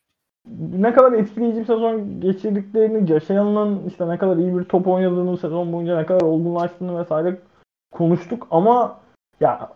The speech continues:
hala çok genç bir quarterback. Hala işte tam olgunluk seviyesine eriştiğini söylememiz mümkün olmaz Josh Allen'ın. Maksimum olgunluk seviyesine. Ama yani bu oyuncuların ister istemez içgüdüleriyle de alakalı bazı şeyler,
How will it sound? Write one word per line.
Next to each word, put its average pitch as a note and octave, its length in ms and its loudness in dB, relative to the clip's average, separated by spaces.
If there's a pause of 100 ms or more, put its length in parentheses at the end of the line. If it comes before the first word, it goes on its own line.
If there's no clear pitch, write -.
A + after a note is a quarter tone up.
hala A#3 440 10
çok D3+ 200 2
genç C3 200 -4
bir - 60 -18
quarterback. A2+ 480 0
Hala E3+ 520 10
işte C#3+ 420 0 (1000)
tam E3+ 200 6
olgunluk D#3 580 2
seviyesine E3 480 4
eriştiğini D#3 600 0
söylememiz D#3+ 500 2
mümkün D3+ 320 0
olmaz E3+ 340 4
Josh - 180 0
Allen'ın. A2+ 360 -6 (560)
Maksimum A#2+ 460 -2
olgunluk A2+ 320 -6
seviyesine. A2+ 440 -8
Ama A3 560 2 (440)
yani D3+ 200 4
bu G#3+ 180 4
oyuncuların A3 580 6
ister G#3+ 240 2
istemez G#3 380 2
içgüdüleriyle G3 800 2
de G3 40 4
alakalı F#3 380 6
bazı F#3 200 8
şeyler, G3 280 4